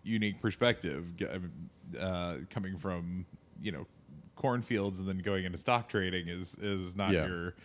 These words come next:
Speaker 1: not your typical path.
Speaker 2: No,
Speaker 1: Uh,
Speaker 2: it's not.
Speaker 1: and, and the, and I love that for your final film, you did something that was about, like, your t-, trading experience, which is something no, like, such a small percentage of people actually have, and
Speaker 2: Yeah.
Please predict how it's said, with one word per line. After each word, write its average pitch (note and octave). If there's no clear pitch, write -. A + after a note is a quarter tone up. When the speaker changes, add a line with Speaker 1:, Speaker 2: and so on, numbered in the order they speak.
Speaker 1:
not D3+
your G#2+
typical G2+
path. F#2
Speaker 2:
No, G2+
Speaker 1:
Uh, -
Speaker 2:
it's F2+
not. F2
Speaker 1:
and, G2
and G#2+
the, G2+
and A2
I G2+
love G#2+
that G2+
for G#2+
your G2
final G#2
film, G#2+
you G2
did F#2+
something F#2+
that F#2
was F#2
about, G2
like, F#2+
your F#2
t-, -
trading G2
experience, G#1+
which -
is G2
something G2
no, F#2+
like, G#2
such -
a -
small G#2+
percentage G2
of F2
people F2+
actually F2+
have, F2
and F#2+
Speaker 2:
Yeah. D2+